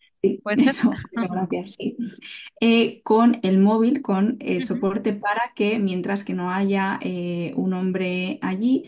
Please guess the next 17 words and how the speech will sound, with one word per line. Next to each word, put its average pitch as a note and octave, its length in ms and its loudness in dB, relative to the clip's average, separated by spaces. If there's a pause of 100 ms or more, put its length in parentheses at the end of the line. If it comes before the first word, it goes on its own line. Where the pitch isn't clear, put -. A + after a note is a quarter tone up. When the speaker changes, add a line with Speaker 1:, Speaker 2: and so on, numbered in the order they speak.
(160)
Speaker 1:
se G3+ 220 -2
puedan F#3 400 -2
grabar F3+ 480 -2
y G3 60 -2
puedan F#3 400 -4
a, F#3 340 -6
a F#3 120 -6
su F3 160 -10
vez, F#3+ 320 -4
eh, F3+ 220 -4
aumentar F3 680 -2 (320)
este G3+ 240 0
Speaker 2:
Sí. - 0 -
Speaker 1:
beneficio, G3 540 0 (260)
pues, - 200 -2
Speaker 2:
Ujú. - 20 -4
Speaker 1:
económico E3 500 -2